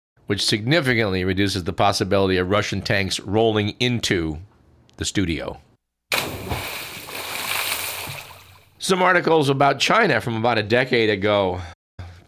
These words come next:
caught our attention. A study, an economic study of China showed that its wealth gap had widened so much that as of twenty twelve, China was one of the world's most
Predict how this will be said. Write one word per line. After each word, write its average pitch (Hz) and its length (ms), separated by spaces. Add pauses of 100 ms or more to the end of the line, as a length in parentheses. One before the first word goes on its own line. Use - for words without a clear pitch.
(120)
caught 110 200
our 98 140
attention. 107 640 (720)
A 160 160
study, 147 560
an 123 100
economic 165 460
study 123 320
of 104 120
China 131 380
showed 120 320
that 110 100
its 104 200
wealth 160 400
gap 95 380
had 101 200
widened 117 480
so 185 240
much - 480 (640)
that 110 160
as 117 240
of 104 100
twenty 139 300
twelve, 123 480
China 131 340
was 113 320
one 117 220
of 117 60
the 110 60
world's 110 360 (140)
most 139 400